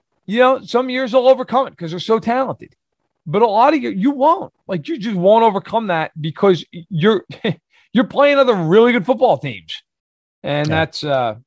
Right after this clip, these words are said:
Speaker 1: that's frustrating.
Speaker 2: I think what really stings about it for me is that, you know, look, every year is different, right? And sometimes you get an easier road to the Super Bowl, and sometimes you get a really brutal road to the Super Bowl. And the Chiefs were in a position this year where they had a harder road,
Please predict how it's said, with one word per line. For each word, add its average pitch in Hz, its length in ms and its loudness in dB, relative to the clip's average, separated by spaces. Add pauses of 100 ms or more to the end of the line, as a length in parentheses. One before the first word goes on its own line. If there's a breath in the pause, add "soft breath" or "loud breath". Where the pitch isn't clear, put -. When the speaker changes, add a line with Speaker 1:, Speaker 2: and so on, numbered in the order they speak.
(240)
Speaker 1:
that's 156 240 2
frustrating. - 520 -12 (720 soft breath)
Speaker 2:
I 123 120 2
think 185 180 0
what 127 160 2
really 107 300 0
stings 101 400 -2
about 92 280 2
it 90 140 -4
for 98 100 -4
me 95 380 -2
is 92 220 -6
that, 104 260 2 (1500 loud breath)
you 160 140 -2
know, 196 80 6
look, 156 240 2
every 175 320 0
year 127 340 2
is 98 160 -4
different, 90 460 -8
right? 107 320 0
And 117 160 -2
sometimes 160 400 -2
you 120 80 -6
get 135 100 0
an 117 120 -2
easier 117 380 -2
road 110 260 0
to 104 60 -6
the 101 80 -6
Super 101 280 -8
Bowl, 101 180 0
and 90 80 -4
sometimes 117 440 0
you 104 60 -4
get 104 240 -2 (300 soft breath)
a 104 80 -4
really 117 320 0
brutal 110 500 0
road 85 280 -14
to - 80 -14
the 85 100 -12
Super 85 280 -12
Bowl. 85 240 -4
And 117 160 2
the 117 60 2
Chiefs - 340 -2
were 165 100 2
in 147 80 2
a 127 40 2
position 113 440 -2
this 110 180 -2
year 110 140 -2
where 101 140 -2
they 95 100 -2
had 131 180 0
a 135 40 0
harder 156 420 0
road, 87 420 -8